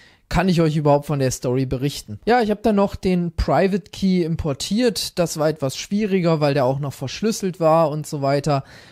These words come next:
Ähm, habe ich aber dann letzten Endes doch hinbekommen mit seiner Hilfe, weil er das noch mit einem Passwort verschlüsselt hatte, bip achtunddreißig.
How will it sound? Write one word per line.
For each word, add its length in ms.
Ähm, 340
habe 160
ich 140
aber 180
dann 220
letzten 340
Endes 440
doch 240
hinbekommen 760
mit 240
seiner 340
Hilfe, 600
weil 220
er 160
das 180
noch 160
mit 200
einem 120
Passwort 440
verschlüsselt 600
hatte, 340
bip 340
achtunddreißig. 960